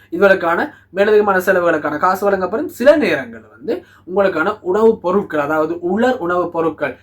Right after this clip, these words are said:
இந்த ட்ரை ஃப்ரூட்ஸ் அதுகள் எல்லாமே வந்து உங்களுக்கு வழங்கிவிடும். So இது மிக முக்கியமாக இருக்கும். இதற்கு பிறகு பாத்தீங்கன்னா நீங்க அகதி அந்தஸ்து எடுத்ததுக்கு பிறகு உங்களுக்கான ஒர்க் பர்மிட், அதாவது ஸ்-, சாரி,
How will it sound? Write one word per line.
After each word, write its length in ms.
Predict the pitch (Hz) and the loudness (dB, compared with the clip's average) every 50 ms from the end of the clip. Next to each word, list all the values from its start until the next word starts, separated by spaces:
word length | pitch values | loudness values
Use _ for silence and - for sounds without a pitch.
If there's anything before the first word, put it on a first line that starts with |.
| _ _ _ | _ _ _
இந்த 160 | - 151 156 147 | -6 -6 -2 2
ட்ரை 180 | 165 185 196 202 | 2 2 2 2
ஃப்ரூட்ஸ் 380 | - - 175 170 165 - - - | 0 -2 -4 -4 -4 -6 -6 -2
அதுகள் 300 | 180 170 175 180 180 170 | -2 0 0 0 0 0
எல்லாமே 320 | 160 151 151 147 143 139 | 2 2 0 0 -2 -4
வந்து 260 | 135 127 127 156 185 | -8 -8 -4 -4 -2
உங்களுக்கு 280 | 185 170 156 151 151 - | -2 -2 -2 -4 -4 -2
வழங்கிவிடும். 540 | - 160 143 139 127 120 117 131 - - - _ - - - _ _ | -2 -2 -4 -4 -8 -12 -12 -14 -14 -16 -18 _ -20 -20 -20 _ _
So 200 | _ _ - - | _ _ -6 -6
இது 220 | - 180 202 233 285 | -4 -4 -4 -2 0
மிக 220 | 285 254 202 202 | 0 2 2 2
முக்கியமாக 460 | 180 160 151 - 151 143 131 - - | 0 -2 -4 -6 -8 -8 -8 -6 -6
இருக்கும். 220 | 185 185 - - - - | -6 -8 -8 -12 -14 -12
இதற்கு 360 | 185 190 277 294 294 330 - | 0 2 2 2 2 -2 -4
பிறகு 340 | - 233 233 277 285 311 302 | -2 0 0 2 2 0 0
பாத்தீங்கன்னா 460 | 226 202 160 139 139 139 139 143 147 | 0 0 -2 -2 -6 -10 -10 -6 -6
நீங்க 180 | 156 160 160 | -2 0 2
அகதி 300 | 160 165 208 214 240 247 | 2 2 0 0 0 0
அந்தஸ்து 340 | 233 233 220 214 208 175 175 | 0 0 0 -2 -2 -4 -4
எடுத்ததுக்கு 360 | 180 214 - 262 233 247 214 | -4 -4 -4 -6 -6 -6 -6
பிறகு 600 | 208 - - 196 220 214 185 - 147 214 294 - - - - - - - - 196 | -6 -6 -2 0 0 0 0 -2 -6 -10 -10 -12 -16 -20 -20 -20 -20 -8 0 2
உங்களுக்கான 360 | 233 240 254 269 269 214 180 180 | 2 2 2 2 0 0 2 2
ஒர்க் 280 | 226 302 359 - - - | 2 2 2 0 -2 -2
பர்மிட், 300 | 240 220 190 160 170 165 | -2 0 0 -2 -2 -2
அதாவது 280 | 170 185 190 190 185 180 | 0 0 0 0 -2 -4
ஸ்-, 280 | 156 147 - - - 175 | -4 -6 -10 -12 -12 -4
சாரி, 320 | - 202 190 147 - | -2 -2 -2 -2 -4